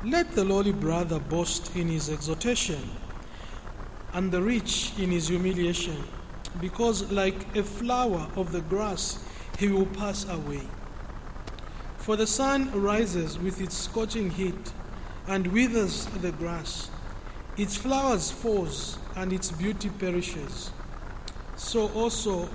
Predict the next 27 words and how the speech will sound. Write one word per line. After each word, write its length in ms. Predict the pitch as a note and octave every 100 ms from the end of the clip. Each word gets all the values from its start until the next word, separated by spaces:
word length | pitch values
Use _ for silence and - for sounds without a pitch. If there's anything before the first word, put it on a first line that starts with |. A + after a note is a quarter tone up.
| -
with, 320 | F3 F#3 - - - - -
so 460 | - - A#3 G#3 F#3 - - - - - - - - -
also 400 | A3+ B3+ - A3
with 420 | F3+ F#3+ F3+ -
the 140 | F#3+ F#3
rich 260 | A#3 -
man. 260 | G#3 F3+ D#3 C#3 - - - - - - - - - -
Let 100 | G3+
me 100 | G3
read 180 | F#3+
that 180 | E3 E3+
again, 340 | D#3+ D3 G3 G#3+
verse 240 | F3 -
eleven. 420 | E3+ F3 E3+ G#3+ A3 - - - - - - - - - - - - - - - - - -
For 160 | - A3+
the 120 | A3
sun 460 | - C#4+ C#4+ G#3+
rises 580 | G3 G#3 A#3 F#3 E3+ D3+
with 200 | E3 F3
its 160 | F3+ -
scorching, 640 | - - A3+ - A3+ F#3 F3+ -
scorching 560 | - - A3 - A3+
heat 400 | F3 G3+ A#3+ - - - - - - - - -
and 240 | G3 F#3
withers 400 | G#3+ B3+ A3+ F3+
the 140 | F3+ F3+
grass. 600 | D#3+ D#3+ D#3+ - -